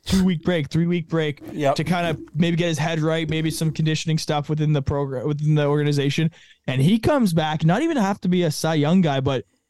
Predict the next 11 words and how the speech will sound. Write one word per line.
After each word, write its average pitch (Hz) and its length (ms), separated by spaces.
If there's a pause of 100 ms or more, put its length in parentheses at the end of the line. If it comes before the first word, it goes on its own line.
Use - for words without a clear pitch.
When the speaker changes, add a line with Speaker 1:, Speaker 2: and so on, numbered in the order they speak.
(240)
Speaker 1:
able 165 280
to 156 60
string 165 300
together 165 320
six - 360
solid 156 380
innings 156 200
for 170 100
this 151 120
team. 165 220
Like, 151 220